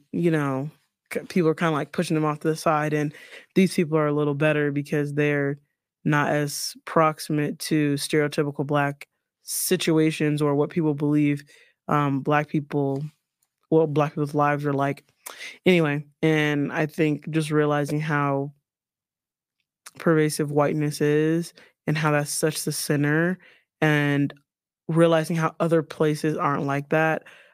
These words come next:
um, I wouldn't say that's anybody being blatantly racist towards me, but I do think that n-, so many situations, like, whiteness is the standard, which is an issue in America overall, but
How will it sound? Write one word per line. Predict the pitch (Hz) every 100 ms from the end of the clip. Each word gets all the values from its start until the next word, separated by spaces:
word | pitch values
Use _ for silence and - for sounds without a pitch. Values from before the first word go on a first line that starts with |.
| -
um, | 147 143 135 123 -
I | 160
wouldn't | 170
say | 165
that's | 160 151
anybody | 156 151 147
being | 147 143 143
blatantly | 147 151 151 147 143
racist | 143 147 160 -
towards | 139 143 143
me, | 147
but | 143 143
I | 143
do | 143 143
think | 147 147 147
that | 135 135 - - _ _ _ _ _ _ _ _ _ _ _ _ - 170
n-, | 160 165 160
so | - 175 170
many | 170 160
situations, | 156 - 170 - 151 147 143 151 147
like, | 147 143 - - _ -
whiteness | 147 147 151 147
is | 143
the | 147
standard, | 143 147 143 156 156
which | 160 165
is | 160
an |
issue | 185 190 180
in |
America | 156 156 151 -
overall, | 165 147 147 147
but | 143 147 -